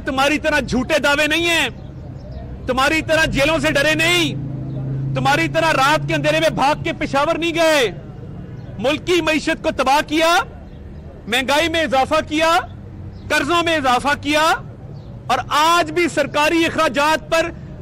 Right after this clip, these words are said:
पानी की भी जो एक बोतल है पेशावर में, वो भी सर, खैबर पख्तूनख्वा की हुकूमत में स्पॉन्सर करके देती है। तुम्हें शर्म से डूब मरना चाहिए। तुम्हें शर्म ना आई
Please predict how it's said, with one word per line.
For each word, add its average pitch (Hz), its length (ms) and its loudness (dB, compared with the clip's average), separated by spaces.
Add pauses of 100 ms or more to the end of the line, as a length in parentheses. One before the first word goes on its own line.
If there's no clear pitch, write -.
(160)
पानी 330 360 2
की 359 160 -2
भी 349 100 2
जो 339 120 2
एक 277 180 2
बोतल 311 380 2
है 285 200 4
पेशावर 285 480 0
में, 262 280 0 (360)
वो 330 220 2
भी 330 180 2
सर, 294 200 0 (100)
खैबर 277 360 0
पख्तूनख्वा 294 540 -2
की 302 140 -2
हुकूमत 285 420 -2
में 285 120 -2
स्पॉन्सर 269 400 -4
करके 277 280 -2
देती 262 280 -2
है। 302 160 2 (340)
तुम्हें 294 200 2
शर्म 359 320 2
से 349 120 0
डूब 339 240 0
मरना 339 240 2
चाहिए। 302 400 2 (960)
तुम्हें 294 180 -2
शर्म 320 300 0
ना 359 120 0
आई 359 320 2